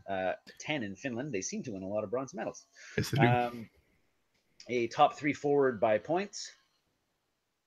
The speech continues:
Speaker 1: uh, on one world championship runner-up, uh, ninety-nine in Finland, uh, ninety-nine Finland, and one bronze,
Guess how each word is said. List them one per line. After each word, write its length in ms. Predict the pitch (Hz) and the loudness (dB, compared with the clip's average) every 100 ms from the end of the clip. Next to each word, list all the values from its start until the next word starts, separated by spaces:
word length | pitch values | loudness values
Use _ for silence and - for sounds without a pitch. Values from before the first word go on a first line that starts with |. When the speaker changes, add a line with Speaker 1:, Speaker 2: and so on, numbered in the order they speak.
| _ - - - - _ _ _ _ _ _ _ _ _ _ - | _ -10 -8 -8 -14 _ _ _ _ _ _ _ _ _ _ -6
Speaker 1:
uh, 280 | 123 120 110 | 2 4 6
on 280 | 123 120 120 | 4 2 2
one 200 | 131 131 | 0 2
world 200 | 127 123 | 4 4
championship 600 | - 135 127 104 110 120 | 4 0 0 -4 -4 -4
runner-up, 500 | 120 117 110 151 240 - _ _ _ _ _ _ _ | 0 -2 4 4 4 -4 _ _ _ _ _ _ _
uh, 260 | 120 110 104 | -6 -2 -2
ninety-nine 500 | 104 107 104 107 107 | -2 -4 -4 -4 -4
in 100 | 98 | -6
Finland, 440 | 95 123 151 170 - _ _ - | -6 -4 -4 -6 -14 _ _ -6
uh, 240 | 117 113 104 | 2 4 4
ninety-nine 340 | 107 110 104 | 2 -2 -4
Finland, 380 | 101 135 151 147 - | -4 -2 -2 -4 -6
and 320 | 117 113 110 | 0 0 0
one 240 | 107 123 117 | -2 -2 2
bronze, 580 | 113 113 113 101 - | 2 2 0 -4 -12